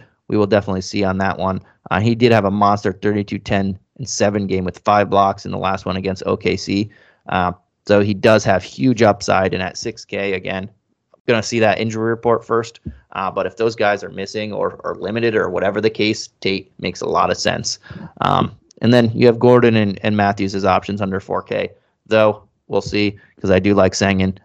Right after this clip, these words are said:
I do like Brooks, um, to just cheap, cheap value hits there if, again, there's no guys in the front. And if Wood does play, I'll leave the Sengun alone. Brooks, you can still look at. Porter, if both play,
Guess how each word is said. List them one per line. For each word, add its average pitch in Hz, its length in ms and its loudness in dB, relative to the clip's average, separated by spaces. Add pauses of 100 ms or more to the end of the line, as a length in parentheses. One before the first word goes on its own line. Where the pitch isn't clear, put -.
(120)
I 95 80 0
do 95 160 2
like 92 320 2
Brooks, 95 400 2 (380)
um, 87 240 0 (100)
to - 80 -4
just 85 360 -6
cheap, 107 300 -2
cheap 107 300 -2
value 87 340 0
hits 90 260 -4
there - 320 -2 (240)
if, - 380 -4 (120)
again, 92 320 -2
there's 95 200 -8
no 92 160 0
guys 90 300 0
in 87 60 -8
the - 60 -6
front. 90 280 -4
And 117 120 -4
if 127 200 0 (260)
Wood 127 240 6
does 127 220 6
play, 131 280 2 (380)
I'll 110 120 0
leave 117 240 0
the 110 420 4
Sengun 110 340 -6
alone. 104 420 -2 (120)
Brooks, 104 240 -4
you 104 80 -20
can 98 100 -12
still 98 200 -4
look 98 200 -2
at. 101 240 -2 (260)
Porter, 113 360 4
if - 140 -6
both 143 260 4
play, 110 340 2